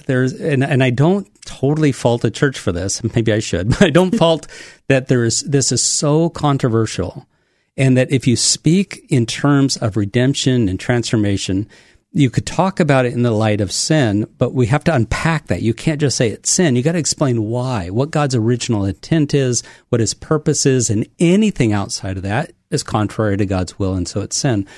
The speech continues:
So when a church is wanting to focus on bringing new people in and discipling the, the, the people of God, and then you bring in this topic that already is just a, a hot button for people, it, it, it,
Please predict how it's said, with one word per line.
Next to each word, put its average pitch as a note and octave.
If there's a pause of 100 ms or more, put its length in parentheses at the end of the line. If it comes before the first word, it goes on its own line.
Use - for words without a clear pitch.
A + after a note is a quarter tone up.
(380)
So D#3
when F3
a D#3
church A#3+
is C#3
wanting C#3
to G#2+
focus C3+
on G2+
bringing B2+
new A#2+
people B2
in A#2 (260)
and C#3+
discipling B2
the, A2
the, A2+
the -
people C3
of A2
God, G2+ (640)
and C3+
then C#3
you F3+
bring F3+
in E3
this A#2+
topic - (180)
that G#2+
already B2
is F2
just -
a, F#2+ (460)
a C#3+
hot D3+
button G#2
for -
people, G2+ (600)
it, C#3 (100)
it, C#3+
it, C#3